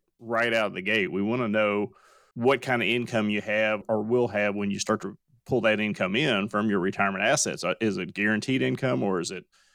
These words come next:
income that's gonna fluctuate on a monthly basis? Do you need guaranteed income, or do you need something that's more fluid like that? And then that income gap analysis will allow you to really see, do I have a gap there? If I need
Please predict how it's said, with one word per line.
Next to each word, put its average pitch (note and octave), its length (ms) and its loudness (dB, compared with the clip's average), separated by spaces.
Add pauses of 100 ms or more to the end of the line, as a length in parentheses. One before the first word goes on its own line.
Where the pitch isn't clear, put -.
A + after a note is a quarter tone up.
(160)
income A#2 380 2
that's G2 160 -2
gonna G2 160 -4
fluctuate A#2 520 -4
on G#2+ 120 -2
a A2 40 -4
monthly A2 340 -2
basis? A2 380 -2
Do G2 100 -12
you F#2+ 100 -8
need A2 340 -4
guaranteed A#2 400 0
income, A#2 420 -4
or G2 60 -6
do G2+ 100 -12
you G2 80 -12
need A2 200 -4
something A2 340 -6
that's G#2+ 180 -8
more A2 240 -8 (340)
fluid A2+ 420 -2
like G#2+ 260 -2
that? A2+ 240 2 (520)
And A2 140 0
then A2 160 0
that A2 160 0
income B2 400 -2
gap A2 300 -2
analysis G2+ 640 0
will A2+ 340 0
allow G#2+ 360 0
you G#2+ 260 -2
to G#2 380 -2
really G#2+ 360 0
see, A2 680 0
do A#2 260 -2
I A2+ 60 2
have C3 220 0
a A2 80 0
gap A#2 360 0
there? F#2+ 280 -4
If G2 100 -6
I G#2 100 0
need B2 240 -2